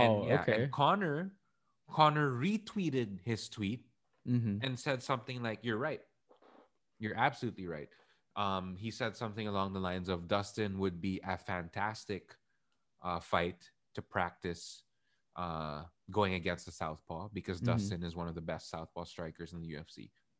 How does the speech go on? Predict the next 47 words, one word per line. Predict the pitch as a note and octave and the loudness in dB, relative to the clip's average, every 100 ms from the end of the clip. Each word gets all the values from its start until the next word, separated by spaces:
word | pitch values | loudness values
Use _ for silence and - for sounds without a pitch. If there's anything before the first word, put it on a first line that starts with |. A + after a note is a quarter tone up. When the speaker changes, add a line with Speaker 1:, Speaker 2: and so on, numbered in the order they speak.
| _ | _
Speaker 1:
Something | - F3 F3 | -4 -2 0
along | C#3+ A#2 G2 | 0 0 0
those | F2+ | -4
lines. | E2+ A1+ A1 - _ _ _ - | -6 -10 -14 -20 _ _ _ -4
Speaker 2:
Mm-hmm. | A#2+ B2 G2 | -2 0 -2
Speaker 1:
So | A2+ G#2+ G2+ G2 F#2+ | -4 -2 0 0 -2
he, | C3 D3+ E3 D#3+ D3 D3 | -4 -4 -4 -6 -8 -2
I | E3 | 0
love | E3+ F3+ G2 | 4 4 4
it. | - | 2
I | A2 | 2
love | A2+ B2 B2+ B2 | 4 4 2 2
that | G#2+ | -2
he, | - A2+ G2 | -4 -6 -4
he | G2+ | -6
complimented | F#2+ G#2+ G2+ - G2+ G2+ G#2 F#2+ | -2 -2 -2 -4 -6 -6 -8 -6
Dustin | F#2+ F#2+ - G2+ G2 F2 | -4 -6 -6 -6 -4 -6
and | D#2 - _ _ | -10 -14 _ _
he | B2 G#2+ | 0 0
agreed | F2+ F2 F2+ G2 G2 | 0 -2 0 0 0
with | F#2+ | -2
what | F2+ | -2
he | G#2+ F#2+ | -4 -2
had | F2+ E2+ | -2 -4
to | E2+ | -10
say | - F2+ F2 | -8 -6 -4
instead | F2+ F2+ F#2+ | -6 -6 -6
of, | F2+ | -6
like, | F2 E2 - _ _ _ _ - | -8 -10 -12 _ _ _ _ -12
throwing | - F#2+ F#2 | -2 -2 0
him | F#2+ | -4
under | F2 E2 | -4 -4
the | E2+ | -6
bus | E2+ G#2+ G#2 F#2 | -4 -2 -2 -4
or | F2+ | -10
saying, | - F2+ E2+ D#2 | -8 -6 -6 -8
"I'll | |
s-, | D2+ - - | -8 -10 -8
I'll, | F2+ E2 D2+ | -6 -6 -6
I'll | D#2+ B1+ _ _ _ - | -10 -12 _ _ _ -2
K | A#2 G2 | 0 4
O | G#2+ | 4
you | G#2+ G2+ F#2 | 4 2 0
in | |
the | F2+ | -2
second | - D#2 E2+ | -6 -8 -4
round." | F#2+ G#2 G2 | 0 2 0